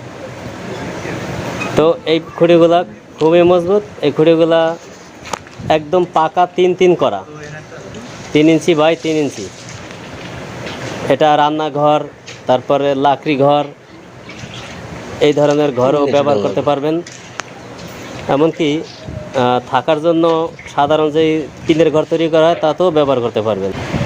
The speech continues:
Speaker 1: শুধুমাত্র যারা পাইকারি কিন-, যে খোয়াগুলা দেখছেন, এই খোয়াগুলা দিয়েই আমরা মূলত এই খুঁড়িগুলা তৈরি করে থাকি, তাই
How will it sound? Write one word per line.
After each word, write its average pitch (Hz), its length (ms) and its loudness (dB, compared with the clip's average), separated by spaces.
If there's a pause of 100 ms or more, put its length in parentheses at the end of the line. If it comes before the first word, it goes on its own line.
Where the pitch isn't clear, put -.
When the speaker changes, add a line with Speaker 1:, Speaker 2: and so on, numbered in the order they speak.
(240)
Speaker 1:
শুধুমাত্র 170 520 2
যারা 165 180 2
পাইকারি 165 480 0
কিন-, 175 120 0 (1700)
যে 185 180 2
খোয়াগুলা 185 400 0
দেখছেন, 190 380 -2 (140)
এই 175 60 0 (100)
খোয়াগুলা 170 600 0
দিয়েই 170 240 2 (120)
আমরা 156 200 2 (340)
মূলত 147 320 -4 (240)
এই 156 100 0 (880)
খুঁড়িগুলা 151 380 2
তৈরি 151 320 -4
করে 147 140 -4
থাকি, 151 300 -6 (180)
তাই 143 180 -2